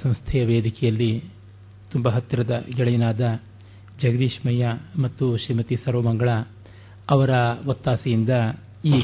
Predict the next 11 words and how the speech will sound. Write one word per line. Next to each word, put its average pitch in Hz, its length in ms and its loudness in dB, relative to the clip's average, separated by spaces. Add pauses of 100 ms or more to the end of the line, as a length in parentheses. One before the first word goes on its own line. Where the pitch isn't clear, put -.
ಕಾರ್ಯಕ್ರಮ 123 460 0
ನಡೀತಾ 117 320 0
ಇರೋದಕ್ಕೆ, 110 440 -2 (720)
ತಮ್ಮೆಲ್ಲರ 160 560 8 (260)
ಶ್ರೋತೃ 156 540 2
ಕೌತೂಹಲ 135 680 4
ಸೇರಿರೋದಕ್ಕೆ, 120 1000 0 (760)
ಸ್ವಬೋಧ 135 420 6
ಪರಿಶುದ್ಧಿಯ 131 640 0 (540)
ಈ 160 100 6
ಒಂದು 123 520 2